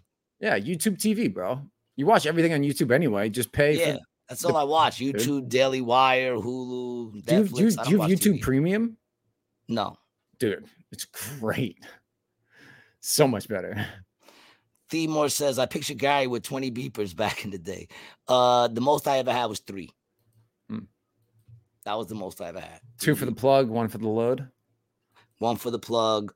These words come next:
Speaker 2: uh, one for my regular, and then one for clients.
Speaker 1: Cl-, clients.
Speaker 2: I tried to keep it separated, you know. But, uh, bro says,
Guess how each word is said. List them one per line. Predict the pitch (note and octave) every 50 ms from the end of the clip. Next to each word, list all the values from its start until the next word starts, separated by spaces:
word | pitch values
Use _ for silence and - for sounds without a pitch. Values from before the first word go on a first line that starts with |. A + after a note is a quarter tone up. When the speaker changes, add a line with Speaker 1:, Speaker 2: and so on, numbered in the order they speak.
| -
Speaker 2:
uh, | A2 G#2 G2+ G2 G2 G2 G2 F#2+ F2+ F2+ _ _ _ _ _ _ -
one | - F2+ G2 A2 A2+ A#2+ A2+
for | - -
my | A2 G#2+ G2+
regular, | G2+ F#2+ G2 G#2 A2 G#2+ A2+ A2 G#2+ G#2+ G#2 G#2+ G#2+
and | G2+ G2+ G#2
then | G2+ G2 G2+
one | G#2 G#2 G#2
for | G2+ - - G#2+ G#2 G2 F#2+ F#2+ F#2 F#2 F#2 F2+ - - _ _ _ _ _ _ -
clients. | - G#2 F#2 F2 E2 D#2+ - - - - -
Speaker 1:
Cl-, | - -
clients. | - F2+ F2 F#2 G2+ G#2 - - _ _ _ _ _ _ _ -
Speaker 2:
I | -
tried | G2+ - - F#2+ F2 -
to | -
keep | - - F#2+ -
it | F2 -
separated, | - F#2 F2 - _ - F2+ F2+ F2 E2+ F2 E2+ _ _ _ - - - - _ _ _ _ _ _
you | - - F#2
know. | F#2 - D#2+ - _ _ _ _ _ _ _ _ _ _ _ _ _ _ _ _ _ _ _ _ _ _ -
But, | - F2 A2+ A#2 A#2 A2+ A2+
uh, | A2+ A2 G#2+ G#2+ G#2
bro | G#2 F#2+ - A#2+ C3+ D3 C#3+
says, | C3+ - - C3 B2+ B2 A#2+ A#2 A2